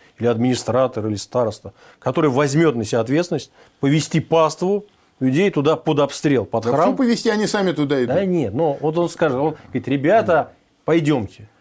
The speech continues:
Speaker 2: Понятно.
Speaker 1: Вот вопрос, будет ли он гапоном, попом, или, может быть, он будет
Speaker 2: А он,
Speaker 1: действительно
Speaker 2: а
Speaker 1: тем
Speaker 2: если
Speaker 1: человеком,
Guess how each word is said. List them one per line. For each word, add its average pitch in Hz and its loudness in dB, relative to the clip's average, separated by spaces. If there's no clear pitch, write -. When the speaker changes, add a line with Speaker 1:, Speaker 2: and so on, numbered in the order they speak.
Speaker 2:
Понятно. 190 2
Speaker 1:
Вот 196 4
вопрос, 190 0
будет 165 0
ли 170 2
он 156 0
гапоном, 175 2
попом, 220 -2
или, 233 0
может 202 0
быть, 180 -2
он 175 0
будет 170 2
Speaker 2:
А 123 4
он, 139 4
Speaker 1:
действительно 185 2
Speaker 2:
а - 2
Speaker 1:
тем 220 2
Speaker 2:
если - 2
Speaker 1:
человеком, 226 4